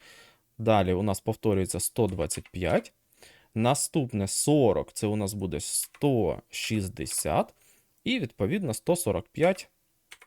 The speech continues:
в цьому місці. Перезапускаємо. Ідеально. Так, тепер робимо тут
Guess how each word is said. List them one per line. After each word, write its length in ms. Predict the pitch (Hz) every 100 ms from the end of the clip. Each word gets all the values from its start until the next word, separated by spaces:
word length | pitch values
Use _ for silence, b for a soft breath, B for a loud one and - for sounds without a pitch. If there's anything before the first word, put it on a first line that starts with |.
| _ - -
в 100 | -
цьому 260 | 120 107
місці. 340 | 76 - - - -
Перезапускаємо. 760 | - 151 101 - - 85 90 226 - _ _ _ _ _ _ _ _ _ _ _ _ _ _ _ _ _ _ _ _ _ _ -
Ідеально. 440 | 190 233 202 95 - - B B B
Так, 240 | - 107 -
тепер 380 | 175 226 170 120 _ _ _
робимо 640 | 135 175 196 131 123 117
тут 300 | 101 101 -